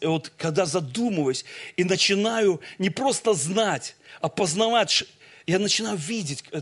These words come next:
э, что-то начинает открываться. И Аиль говорит о последнем времени. Э, в Деяниях апостола Петр говорит: «В последние дни», цитирует Иаиля. «Римлянам послание три уже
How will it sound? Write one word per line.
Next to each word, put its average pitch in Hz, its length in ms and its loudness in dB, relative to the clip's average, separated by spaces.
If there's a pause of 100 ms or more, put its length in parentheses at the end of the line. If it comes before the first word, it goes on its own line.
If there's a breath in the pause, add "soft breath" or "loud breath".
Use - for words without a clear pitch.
э, 170 360 -8
что-то 220 280 -4
начинает 220 480 -2
открываться. 196 720 -6 (640 loud breath)
И 226 140 6
Аиль 285 340 4
говорит 233 440 4
о 214 40 0
последнем 220 600 0
времени. 170 520 0 (380 loud breath)
Э, 151 80 -6
в 160 460 2
Деяниях 269 400 6
апостола 262 400 2
Петр 247 340 2
говорит: 233 300 4
«В - 40 -14
последние 247 560 2
дни», 247 260 2
цитирует 254 540 0
Иаиля. 240 540 2 (420 loud breath)
«Римлянам 269 760 4
послание 214 760 2 (320)
три 320 360 4
уже 156 420 4